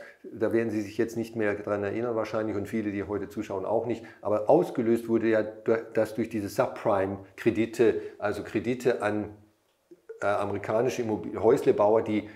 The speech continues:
eigentlich zu wenig Geld hatten, um tatsächlich kreditwürdig zu sein. Also sogenannte hundert Prozent Finanzierung. Also waren jetzt nicht immer hundert Prozent, aber nahezu an hundert Prozent an zwei,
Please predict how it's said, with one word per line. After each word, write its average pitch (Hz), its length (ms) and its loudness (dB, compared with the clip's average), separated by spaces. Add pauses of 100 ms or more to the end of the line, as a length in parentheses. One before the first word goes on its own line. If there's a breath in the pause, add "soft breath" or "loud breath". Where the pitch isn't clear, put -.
(100)
eigentlich 107 720 4
zu 113 160 0
wenig 107 260 -2
Geld 101 300 2
hatten, 98 340 -2 (320 loud breath)
um 98 220 -2
tatsächlich 107 480 2
kreditwürdig 92 600 -4
zu - 80 -12
sein. 73 220 -6
Also 104 200 2 (540)
sogenannte 113 680 0
hundert 104 260 -4
Prozent 98 320 -4
Finanzierung. 78 440 -8
Also 78 140 -12 (220 loud breath)
waren 78 200 -8
jetzt 85 180 -10
nicht - 100 -16
immer 78 160 -12 (240 loud breath)
hundert 90 220 -10
Prozent, 87 300 -8
aber 87 180 0
nahezu 104 560 4
an 82 80 -6
hundert 101 200 -2
Prozent - 300 -4 (240 loud breath)
an 143 240 4
zwei, 110 340 4